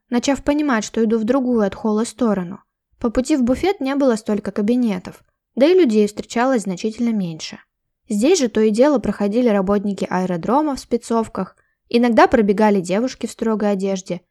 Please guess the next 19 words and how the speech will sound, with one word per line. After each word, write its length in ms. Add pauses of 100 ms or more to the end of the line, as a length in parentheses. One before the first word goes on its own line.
(200)
белый 300
верх, 320
тёмный 320
низ. 360 (720)
Стоял 440
негромкий, 600
непрекращающийся 1000
гул 280
из 200
людских 380
голосов, 640 (260)
работы 420
оргтехники 840 (220)
и 80
звуков 400
взлетающих 720
и 20
садящихся 640
самолётов. 720